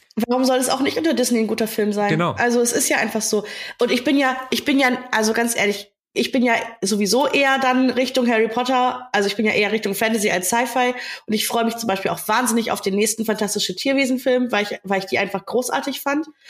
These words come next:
Speaker 1: Aber wenn jemand zu mir sagt, „Boah, irgendwie, also entweder A, ich hab Harry Potter nie gesehen oder nie gelesen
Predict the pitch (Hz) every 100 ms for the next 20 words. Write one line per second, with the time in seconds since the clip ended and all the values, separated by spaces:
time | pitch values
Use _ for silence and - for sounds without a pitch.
0 | - - 226 240 247 247 254 240 233 247
1 | 247 269 277 285 - - - _ 226 226
2 | 233 247 247 240 - 220 202 208 247 226
3 | 196 - 214 247 - 233 208 214 208 208
4 | 208 196 185 170 202 247 233 196 190 202
5 | 185 170 226 254 262 320